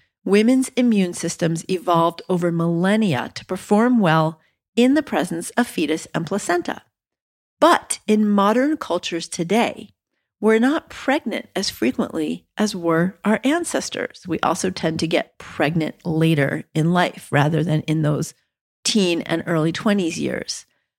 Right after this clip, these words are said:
The fact that we thus don't have as frequent exposure to a placenta modulating our immune response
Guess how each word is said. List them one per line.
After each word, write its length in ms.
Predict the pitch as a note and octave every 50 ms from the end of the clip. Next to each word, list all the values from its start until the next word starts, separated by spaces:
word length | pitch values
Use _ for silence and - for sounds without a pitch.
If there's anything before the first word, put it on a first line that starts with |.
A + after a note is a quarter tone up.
| _ _
The 80 | - A#3
fact 340 | - - B3+ A3+ A#3+ A#3+ -
that 140 | C4 - -
we 120 | G3+ G3+
thus 260 | F3+ F#3 F#3 F#3 -
don't 420 | E3+ E3+ - F3+ F3 F#3+ G3+ - A3+
have 380 | F#3+ F#3 F3 D#3+ D#3+ D3+ D#3+ -
as 180 | - - E3+ -
frequent 600 | - - - - G3 G3+ G3+ - G#3+ A3 F#3 - _
exposure 600 | - F#3 - - - - E3 E3 E3 E3 D#3 D#3
to 220 | - - - D#3+
a 120 | - - -
placenta 880 | - - - F3 E3+ - - - A#3+ D4+ C#4+ - - - F3 F3+ - _ _ _ _ _ _ _
modulating 960 | F#3 F3 E3 E3 F3 F3+ G3 A#3 B3 A#3 A#3+ G#3+ F3+ E3 E3+ D#3+ D#3+ D#3+ - -
our 140 | D#3 D3+
immune 360 | - D#3 D#3 D3+ D#3 E3+ F#3 G3+
response 640 | G#3 G3+ - - - C#3 D3+ C#3+ A#2+ - - -